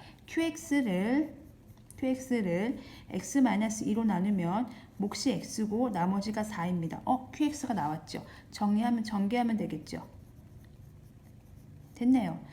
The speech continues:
그러면 요 식을 큐엑스로 나누면 피엑스가 몫이 되는 상황이니까 요 두 가지를 가지고 나눠보겠습니다. 사 차항이고요. 삼 차항 없고요. 이 차항이고요.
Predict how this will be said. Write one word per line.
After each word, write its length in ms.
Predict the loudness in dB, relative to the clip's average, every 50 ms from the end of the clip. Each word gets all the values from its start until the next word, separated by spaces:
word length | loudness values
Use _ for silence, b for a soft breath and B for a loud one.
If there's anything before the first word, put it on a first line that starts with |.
| B B B B B
그러면 500 | 0 4 4 4 6 4 4 2 0 B B B B B 2
요 200 | 4 6 6 6
식을 640 | 6 4 2 2 2 4 4 4 4 2 -2 -6 -12 -16 -18 -18 -16 -6
큐엑스로 500 | -2 2 2 2 2 0 -2 -2 4 6
나누면 420 | 6 6 6 6 6 4 4 4 2
피엑스가 440 | 0 -2 -4 -4 -2 2 6 6
몫이 300 | 6 6 4 2 0 0
되는 180 | 0 2 2 2
상황이니까 720 | 2 2 4 4 6 4 4 2 0 -2 -2 -2 0 0
요 220 | 0 0 0 0 0
두 140 | -4 -4 0
가지를 340 | 0 0 0 0 0 0 0
가지고 480 | 0 -2 -4 -4 -6 -2 0 2 2 2 0 -6 -12 -18 -20 -20 -20 -20 -20 -20 -20 -20 -20 -20 -20 -16 -8 -4
나눠보겠습니다. 960 | 0 0 2 2 2 0 -2 -2 -4 -4 -4 -4 -4 -2 -2 -2 -2 -2 B B B B B B B B B
사 260 | -14 -6 -4 -4 -4 -2
차항이고요. 640 | 0 0 2 4 4 4 2 2 2 2 2 2
삼 240 | 2 2 0 -2 -2
차항 320 | -2 2 4 6 6 6 4
없고요. 600 | 2 -2 -4 -4 -2 0 0 2 2 2 2 0 -2
이 100 | -4 -6 -4
차항이고요. 840 | -2 0 0 0 0 0 0 0 -2 -2 -2 -2 0 0 0 0